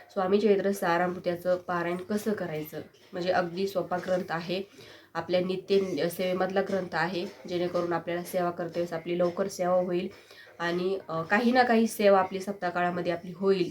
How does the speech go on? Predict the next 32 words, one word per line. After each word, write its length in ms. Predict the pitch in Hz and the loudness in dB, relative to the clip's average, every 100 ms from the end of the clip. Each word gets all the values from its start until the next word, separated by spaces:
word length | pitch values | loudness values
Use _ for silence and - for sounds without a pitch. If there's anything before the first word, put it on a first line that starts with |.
| - | -2
याच्यासाठी 520 | 180 185 202 190 185 | -2 -2 -4 -4 -4
हा 220 | 175 180 - | -2 -2 -2
खूप 200 | 220 214 | -6 -6
सोपी 500 | 220 - 196 196 233 | -8 -4 -2 -2 -4
सेवा 300 | 226 185 165 | -2 0 0
आहे. 240 | 165 185 226 - _ - - - - | 0 -6 -8 -12 _ -20 -20 -14 -4
तुम्हाला 240 | 190 190 | 0 2
गुरुचरित्राचं 520 | 185 180 190 190 190 | 0 0 0 0 -4
पारायण 320 | - 175 180 202 | -2 0 2 2
नाही 140 | 190 | 2
करता 300 | 190 175 175 | 0 -4 -2
आलं 160 | 170 170 | -2 -2
किंवा 200 | 175 165 | -4 -4
तुम्हाला 220 | 170 175 | -2 -2
इतर 180 | 180 190 | -2 -4
कोणती 300 | 190 185 185 | -6 -8 -8
सेवा 260 | 180 175 175 | -4 -2 0
नाही 140 | 180 | -2
करता 280 | 180 185 156 | -4 -8 -6
आली, 140 | 165 | -8
तुम्ही 240 | 160 170 - | -8 -12 -8
स्वामी 240 | 165 175 | -6 -4
चरित्र 280 | 180 180 196 | -4 -2 0
वा-, 340 | 185 170 175 | 2 0 -4
स्वा-, 380 | - - 175 - | -12 -6 -6 -4
स्वामी 220 | 196 196 | -4 -2
चरित्र 240 | 202 202 202 | 0 0 0
सारामृतचं 480 | 196 185 185 185 | 0 0 -2 -6
पारायण 300 | 196 165 165 | -6 -2 -2
तुम्ही 220 | 170 175 175 | -4 -6 -8
करू 200 | 185 180 | -8 -8
शकता. 340 | 165 - 190 | -8 -8 -10